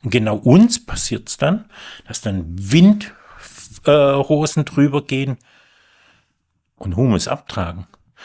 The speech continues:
Also in dem Punkt bin ich ganz vorsichtig, das eine für gut oder das andere für schlecht zu halten. Aber wo wir mit Sicherheit unschlagbar gut sind,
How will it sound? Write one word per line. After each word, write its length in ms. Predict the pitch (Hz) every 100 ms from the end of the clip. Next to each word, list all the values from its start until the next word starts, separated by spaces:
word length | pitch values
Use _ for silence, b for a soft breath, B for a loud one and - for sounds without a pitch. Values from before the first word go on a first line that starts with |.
| B B
Also 200 | 110 -
in 120 | 107 101
dem 320 | 180 208 -
Punkt 380 | 190 196 - b b b b b b b
bin 140 | 131 139
ich 140 | 143
ganz 320 | 151 190 202
vorsichtig, 920 | - 190 190 - 90 - 98 - - b b b b
das 180 | 123 113
eine 320 | - 143 170
für 160 | 170 131
gut 460 | - 170 233 233 -
oder 140 | 123
das 180 | 160 -
andere 300 | 156 160 151
für 180 | - 123
schlecht 400 | 135 147 - -
zu 160 | 107
halten. 460 | 98 117 147 170 170 B B B B B -
Aber 240 | 127 143
wo 160 | 160 165
wir 140 | 160
mit 200 | 156 -
Sicherheit 680 | - 226 190 117 98 95 - -
unschlagbar 840 | 170 208 190 - 143 139 131 120
gut 240 | 123 123
sind, 340 | - 95 78